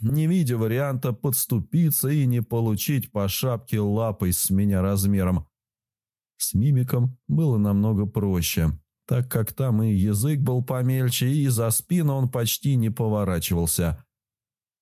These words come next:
Тролль же уверенно вращал корпусом, превращая серьезные раны в откровенно страшные,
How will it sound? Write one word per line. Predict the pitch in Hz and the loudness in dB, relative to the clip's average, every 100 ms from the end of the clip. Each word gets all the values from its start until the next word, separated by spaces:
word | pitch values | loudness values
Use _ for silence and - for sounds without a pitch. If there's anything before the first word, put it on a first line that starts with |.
| - | -6
Тролль | 127 185 | -2 0
же | 165 170 | 0 0
уверенно | 170 143 151 151 151 | 0 0 -2 -2 -2
вращал | 147 143 131 - 123 127 | -2 -2 -2 -2 -2 -2
корпусом, | 127 104 95 - 95 98 92 - _ _ - | -2 0 0 -2 -2 0 0 -2 _ _ -6
превращая | 98 110 107 104 - 101 95 | -2 0 0 -2 -2 -2 0
серьезные | 107 101 104 95 90 98 | 0 2 2 0 0 0
раны | 120 151 147 | 0 0 0
в | 107 | 0
откровенно | 101 - 87 95 110 110 117 | -2 -2 -2 0 0 0 2
страшные, | 120 - 123 123 95 - 90 87 80 | 0 -2 -2 -2 -2 -2 0 0 -2